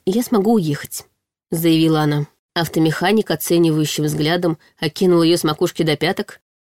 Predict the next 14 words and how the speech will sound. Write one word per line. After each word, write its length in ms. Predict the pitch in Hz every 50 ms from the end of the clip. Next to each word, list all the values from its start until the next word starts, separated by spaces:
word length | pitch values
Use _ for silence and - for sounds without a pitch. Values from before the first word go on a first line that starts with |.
| _ _
и 80 | - 170
Яра 240 | 185 247 311 320 285
порадовалась, 800 | - 262 254 285 294 254 185 165 151 151 156 160 - - - _ _ _ _ _
что 220 | - - - 196
надела 380 | 185 185 185 170 214 247 240 214
на 120 | 190 170
встречу 380 | 160 - - 196 196 - 185 170
со 100 | - 160
следователем 720 | 156 - 170 190 214 220 226 214 - - 202 190 180 180 _ _ _ -
любимое 520 | 196 185 170 160 170 185 202 208 214 208
платье, 440 | - 165 160 156 151 - - 170 156 _ _ _ _ _ _ _ _ _ _
которое 400 | - 170 - - 233 233 214 196
было 320 | 175 175 233 254 247 220 202
одновременно 760 | 185 175 190 185 180 196 226 247 233 220 208 196 196 185